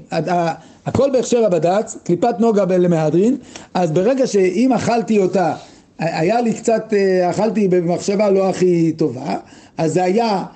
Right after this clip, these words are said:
בינתיים זה היה בתחום של הקליפה, וזה היה חלק וחלק ממני. אחרי זה אני מצליח להעלות את זה, אבל הרושם שזה שהיה לי בתוך הגוף כאילו קליפה,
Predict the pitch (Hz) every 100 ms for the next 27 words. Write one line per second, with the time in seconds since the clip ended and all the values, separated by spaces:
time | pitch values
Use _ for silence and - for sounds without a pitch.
0 | - _ - 143 185 175 208 226 208 185
1 | 175 175 196 175 165 165 196 170 170 156
2 | 147 139 135 151 156 165 175 185 185 185
3 | 190 - 196 247 320 294 - - - -
4 | - 226 269 240 208 202 320 302 285 214
5 | 180 156 160 185 190 185 311 302 240 220
6 | 196 180 262 214 190 247 247 202 233 226
7 | 196 214 - 214 190 185 190 180 285 311